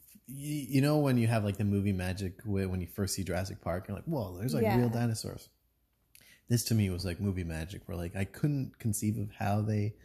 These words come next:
Speaker 1: filmed it
Speaker 2: Mm-hmm.
Speaker 1: without actually killing people.
Speaker 2: Interesting.
Speaker 1: And so it's probably some crazy mix of C G I and, like, crazy stunt doubles. But it's just, like, if you watched it, you'd be like,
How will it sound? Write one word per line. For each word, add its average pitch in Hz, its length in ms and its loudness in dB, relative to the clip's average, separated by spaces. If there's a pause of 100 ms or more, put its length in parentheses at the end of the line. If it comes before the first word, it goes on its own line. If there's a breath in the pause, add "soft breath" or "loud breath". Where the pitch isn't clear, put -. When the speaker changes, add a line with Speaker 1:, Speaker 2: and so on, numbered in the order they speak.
(680 soft breath)
Speaker 1:
filmed 117 360 4
it 202 380 -2
Speaker 2:
Mm-hmm. 254 220 -4
Speaker 1:
without 113 300 2
actually 107 420 0
killing 107 320 -2
people. 170 400 -4 (240)
Speaker 2:
Interesting. 202 800 -12
Speaker 1:
And 104 440 2
so - 140 0
it's 104 160 -2
probably 165 320 0
some 98 180 -2
crazy 92 400 -2
mix 85 300 -6
of 82 80 -6
C - 220 -2
G 82 160 -6
I 80 140 -2
and, 80 260 -6
like, 80 260 -10
crazy 90 460 -2
stunt 85 340 -6
doubles. 110 460 -4 (840 soft breath)
But 87 380 -2
it's 95 240 -4
just, - 180 -4
like, 69 400 -6 (380)
if - 160 -6
you 117 100 4
watched 95 320 0
it, 95 40 -8
you'd 87 80 -4
be 85 60 -4
like, 80 160 -6